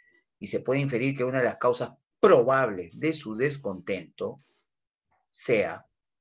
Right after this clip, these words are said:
A, la proyección profesional, B, el exceso de trabajo, C, los salarios bajos, D, el clima laboral y E, el escaso personal. Ten en cuenta que la respuesta debe s-, derivar de, ¿no? del texto que te están envia-, eh,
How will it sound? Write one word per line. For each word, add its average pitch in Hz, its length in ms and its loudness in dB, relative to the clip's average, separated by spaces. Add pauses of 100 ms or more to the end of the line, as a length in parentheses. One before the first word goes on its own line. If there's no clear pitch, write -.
(400)
A, 120 340 4
la 104 160 -2
proyección 104 420 -6
profesional, 113 640 -6
B, 120 160 4
el 110 120 0
exceso 107 280 -10
de 110 60 -8
trabajo, 113 420 -2
C, 120 260 -2
los 101 180 -6
salarios 98 360 -6
bajos, 107 480 -4
D, 127 380 -4
el 87 140 -10
clima 113 260 -8
laboral 107 580 -2
y 104 220 -4
E, 117 180 -2
el 82 160 -12
escaso - 540 -8
personal. 98 760 -6 (400)
Ten 135 140 -2
en 156 140 -4
cuenta 151 360 0
que 139 120 -4
la 110 100 0
respuesta - 540 -4
debe 127 180 2
s-, - 260 -12
derivar 120 680 0
de, 120 220 -4
¿no? 120 240 -6
del 104 260 -6
texto 127 340 -4
que - 120 -18
te - 140 -20
están 113 200 -8
envia-, 120 420 -6
eh, 104 680 -2